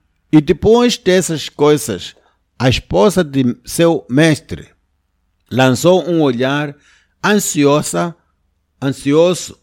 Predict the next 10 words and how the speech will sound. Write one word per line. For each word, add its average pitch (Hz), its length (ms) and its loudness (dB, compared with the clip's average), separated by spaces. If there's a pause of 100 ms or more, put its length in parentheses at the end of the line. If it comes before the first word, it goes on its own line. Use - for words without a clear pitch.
a 123 340 -2 (420)
José, 120 680 -2 (100)
e 110 160 2
ela 147 200 6
disse: 123 400 0 (480)
"Deite-se 165 680 4
comigo." 127 760 2 (460)
Mas 113 260 -6
ele 131 380 0
recusou 104 600 -6